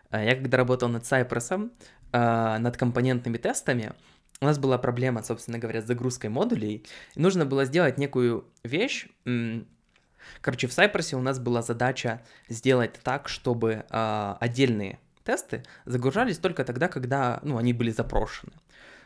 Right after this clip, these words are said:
Э, то есть примерно то же самое, что делает Next.js для DevBuild.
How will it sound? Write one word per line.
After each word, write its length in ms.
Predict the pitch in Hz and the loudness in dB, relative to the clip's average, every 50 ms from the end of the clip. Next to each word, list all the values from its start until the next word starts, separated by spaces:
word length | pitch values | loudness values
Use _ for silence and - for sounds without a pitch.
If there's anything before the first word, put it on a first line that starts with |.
| _ - | _ -10
Э, 120 | - 107 | -8 -4
то 100 | - 135 | -2 -2
есть 120 | 127 - 120 | -2 0 2
примерно 320 | - 156 185 202 175 151 | 4 6 6 6 6 6
то 100 | - 143 | 2 0
же 60 | 139 | -2
самое, 260 | - 262 254 330 262 | -2 -2 0 0 0
что 160 | - - - 156 | 0 0 -2 -2
делает 380 | 131 135 139 123 117 104 - 139 | 2 4 4 4 4 2 2 2
Next.js 560 | 143 139 113 113 107 - 117 117 113 110 104 | 2 2 2 0 -2 0 2 2 2 2 0
для 140 | - 117 107 | -2 -2 2
DevBuild. 640 | 107 117 113 104 107 117 113 107 101 101 87 82 | 2 2 2 2 0 0 0 0 -2 -4 -6 -6